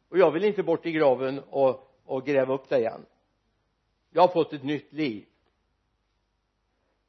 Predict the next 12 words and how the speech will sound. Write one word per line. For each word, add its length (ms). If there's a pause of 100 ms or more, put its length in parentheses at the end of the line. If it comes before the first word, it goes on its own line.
(160)
De 160
hade 180
problem 420
med 100
honom. 280 (760)
Men 120
så 120
kom 220
han 140
till 280
evangelicentrum 840
så 120